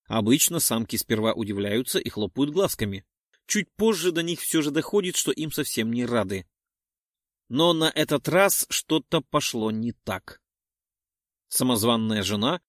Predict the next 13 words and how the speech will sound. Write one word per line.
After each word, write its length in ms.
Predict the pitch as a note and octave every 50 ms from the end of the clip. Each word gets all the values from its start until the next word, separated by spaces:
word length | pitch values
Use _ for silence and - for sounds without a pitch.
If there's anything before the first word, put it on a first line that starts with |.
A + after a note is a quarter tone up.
| _ _ -
вместо 380 | B2+ B2+ D3+ D#3 C#3+ - C#3+
удивления 520 | C3+ C3 C#3 D#3 E3 F#3+ G#3 G#3 F#3+ F#3 E3+
широко 380 | - C#3 B2 B2+ A#2 - C#3+
улыбнулась. 800 | - - C#3+ C3+ C3+ B2+ C3 B2+ A#2+ A2 G2+ G2+ F#2+ - - - _ _ _ _ _ _ _ _ _ _ _ _ _ _ _ _
Хвост 580 | _ - - C#3+ D3+ D#3+ E3 E3 D#3 - - -
на 160 | A#2+ A#2 A2+
отсечение 760 | A2 - - A#2 A2 - - - E3 G3 F#3+ D3 A#2+ A2 A2
эта 240 | - A#2 G2+ A#2 A2
тварь 380 | F#2 - G#2+ B2 C3+ B2+ C3+ - _ _ _ _ _ _ -
смеётся, 920 | - - - B2 C3 C#3+ D#3 D#3+ D3+ D3 C#3 A2 - - - - G2+ - _ _ _ _ _ _ -
над 260 | A#2 B2 D3+ C3+ A2+
ним 260 | C3+ F3 G3 E3+ A2+
смеётся. 720 | - - A2+ A2 A#2 C#3+ F3 F3 A#2+ - - - F#2 -